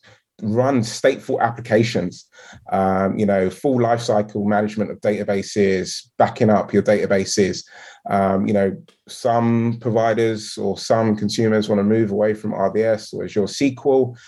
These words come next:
and have, um, you know, where the industry is going at the moment, stateful applications, being able to run databases, uh, locally is important. And,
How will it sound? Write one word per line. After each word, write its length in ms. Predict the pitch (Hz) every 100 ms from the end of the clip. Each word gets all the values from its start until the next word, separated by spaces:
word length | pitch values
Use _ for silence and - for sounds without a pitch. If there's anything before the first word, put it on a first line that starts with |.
| - _
and 120 | -
have, 560 | 101 110 107 101 98 - - -
um, 200 | 95 -
you 80 |
know, 180 | 98 95 117
where 300 | 90 101 98
the 80 | 98
industry 320 | 104 104 104
is 80 | 90
going 200 | 113 107
at 80 | 101
the 40 |
moment, 360 | 101 110 107 -
stateful 420 | - 104 - 98
applications, 560 | - - 120 120 113 -
being 180 | 104
able 160 | 101 95
to 80 | -
run 240 | 107 107
databases, 720 | 104 98 95 95 - 98 95 - - - _ -
uh, 80 | 98
locally 380 | 107 117 117 101
is 100 | 104
important. 580 | 98 113 117 - 85 -
And, 360 | 104 101 92